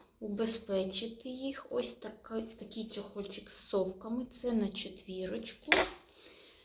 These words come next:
Ось такий з квіточками, це на цю двієчку. Ну і з такими ж самими квіточками,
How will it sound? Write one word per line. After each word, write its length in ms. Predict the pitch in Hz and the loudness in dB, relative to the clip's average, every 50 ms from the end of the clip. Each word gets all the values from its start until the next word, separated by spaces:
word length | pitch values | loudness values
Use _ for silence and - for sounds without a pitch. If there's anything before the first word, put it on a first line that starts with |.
| - - _ _ _ _ _ _ _ _ _ | -20 -20 _ _ _ _ _ _ _ _ _
Ось 300 | - 233 247 247 240 - | 6 8 8 8 8 4
такий 840 | - - 220 220 - - - - 233 226 226 214 202 - - - - - - - _ - - - - - - - _ _ _ - _ _ | 2 0 -4 -4 -4 -8 -8 -2 2 4 4 4 2 0 -4 -6 -8 -16 -20 -20 _ -20 -20 -20 -20 -20 -20 -20 _ _ _ -20 _ _
з 140 | - - - | -8 -8 -8
квіточками, 920 | - - - 208 202 196 185 190 196 202 - - - - - 196 190 190 190 | -8 -6 -2 2 2 2 2 2 -4 -2 -2 -2 -4 -2 -6 -4 -2 -2 0
це 220 | - - - 233 | 0 0 2 4
на 160 | 220 208 196 | 4 4 2
цю 200 | 202 - - - | 0 -2 -4 -4
двієчку. 1000 | 180 180 190 190 185 185 185 196 233 - - - - - - - 349 381 370 - - - - - - - - _ _ - | -4 -4 -2 -2 -2 -2 -2 -2 -4 -6 -6 -8 -10 -12 -10 -8 -8 -8 -8 -8 -14 -18 -18 -18 -18 -20 -20 _ _ -6
Ну 280 | 269 302 349 403 403 | 2 4 8 8 8
і 160 | 277 262 269 | 8 8 6
з 120 | 277 - - | 4 2 0
такими 480 | - 240 226 - - 269 262 254 254 | 0 -2 -4 0 2 4 4 4 6
ж 140 | 240 - - | 4 6 6
самими 560 | - - 247 240 233 226 226 226 226 220 220 | 6 4 4 4 6 8 8 8 8 6 4
квіточками, 1000 | 226 226 - 254 277 320 311 - - 311 - - - - 302 285 285 285 285 285 | 0 -2 0 4 4 4 4 4 0 -2 -2 -2 -4 -4 -2 2 2 4 2 2